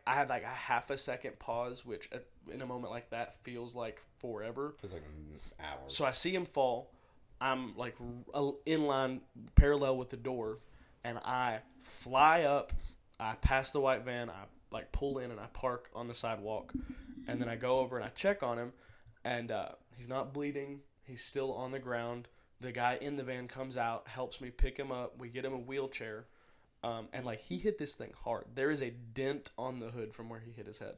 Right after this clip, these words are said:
Speaker 2: Dadgum,
Speaker 1: Yeah,
Speaker 2: bro.
Speaker 1: dude. Um,
Speaker 2: Man took hard head to a whole new level.
Speaker 1: Mm-hmm. Thankfully, he wasn't bleeding. He seemed to be okay. He was going towards, best place to fall is right in front of a hospital.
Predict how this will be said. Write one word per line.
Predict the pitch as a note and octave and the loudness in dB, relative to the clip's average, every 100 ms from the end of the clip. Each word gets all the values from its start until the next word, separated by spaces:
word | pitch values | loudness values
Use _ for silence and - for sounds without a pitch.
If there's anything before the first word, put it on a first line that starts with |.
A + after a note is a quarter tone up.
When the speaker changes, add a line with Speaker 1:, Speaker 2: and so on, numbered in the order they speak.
| - - - - A2 | -16 -20 -20 -18 -8
Speaker 2:
Dadgum, | A2+ A#2 F2+ D2+ F#2 A2+ A#2 F2+ | -4 -2 -4 -6 -2 0 0 2
Speaker 1:
Yeah, | C3 C3 A#2+ | 4 6 4
Speaker 2:
bro. | A#2+ | 0
Speaker 1:
dude. | A2+ A2+ A#2+ - - _ - - | -4 -4 -8 -18 -20 _ -20 -2
Um, | B2+ A#2+ A#2 | 2 2 2
Speaker 2:
Man | A2+ | 0
took | A2+ - | -2 -4
hard | - A2+ G#2+ | 0 0 0
head | G2+ G2 | -2 -6
to | G2 | -8
a | D2+ | -8
whole | F2+ E2 D#2+ | -8 -10 -10
new | D2 | -12
level. | C#2 | -8
Speaker 1:
Mm-hmm. | C3+ C3+ C#3 C#3 C#3+ C#3+ D3+ D3+ D3+ - - - - - | -4 -2 0 0 0 0 -2 -4 -8 -18 -20 -20 -12 0
Thankfully, | C#3+ D3+ D3+ C#3 | 0 0 2 2
he | C#3 | 4
wasn't | C3 C3+ A#2+ | 2 0 -2
bleeding. | B2+ B2+ B2+ B2 | -4 -4 -6 -6
He | A#2+ | -6
seemed | - C3 B2+ | -2 -2 -4
to | C3+ | -6
be | B2+ B2 | -6 -4
okay. | A#2+ B2+ B2+ A#2 A#2 B2 - | -4 -6 -6 -6 -6 -10 -8
He | |
was | B2 A#2 - | -6 -8 -10
going | B2+ B2+ A#2+ | -4 -2 -2
towards, | A#2+ A#2 B2 A#2+ | -6 -8 -8 -10
best | - A#2 C#3+ C#3+ - | -14 -8 2 2 4
place | C#3 - | 2 2
to | A2+ | -2
fall | - B2+ A2+ | 2 2 2
is | G#2 | -2
right | A#2 - | -4 -4
in | |
front | - G#2+ | -6 -8
of | |
a | G2 | -6
hospital. | G#2 G2+ - F#2 | -6 -8 -12 -14